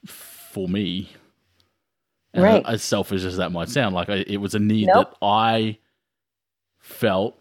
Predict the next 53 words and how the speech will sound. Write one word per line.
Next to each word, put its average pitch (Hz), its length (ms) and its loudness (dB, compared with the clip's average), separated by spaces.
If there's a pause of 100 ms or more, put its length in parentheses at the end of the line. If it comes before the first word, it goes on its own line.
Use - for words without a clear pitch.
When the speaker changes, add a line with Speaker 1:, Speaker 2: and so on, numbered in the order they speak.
Speaker 1:
I 104 240 -2
had, 104 280 -6
and 123 100 -4
I 92 40 -6
had 98 120 -6
no 170 340 0
idea 139 300 2
if 107 140 -4
it 101 80 -10
was 92 160 -6
a 95 40 -6
need 98 280 -4
that 95 160 -4
anyone 90 320 -4
else, 87 240 -6
like, 104 160 -8
M 117 320 -2
H 120 160 -2
four 104 120 -4
O 101 40 -2
T, 101 160 -6
I - 100 -4
don't 87 100 -4
know 85 100 -8
what 90 120 -8
it's - 120 -12
got 85 120 -12
in 85 140 -14
there 87 100 -14
now, 104 220 -8
like, 87 160 -16 (1040)
I - 40 -12
don't 85 100 -8
know, 82 80 -12 (100)
ten 95 180 -6
thousand, 95 460 -4 (160)
Speaker 2:
Right. 98 80 -6
Speaker 1:
eight, 98 80 -6
nine 95 260 -4
thousand 95 320 -4
O 92 80 -4
T, 101 220 -6
something 92 260 -6
like 90 140 -6
that. 95 200 -4
But 92 220 -2 (680)
initially 104 420 0
I'm 95 120 -2
like, 90 220 -2
"Uh, 101 140 -6
th-, 98 200 -6
I 87 160 -2
just 107 260 -8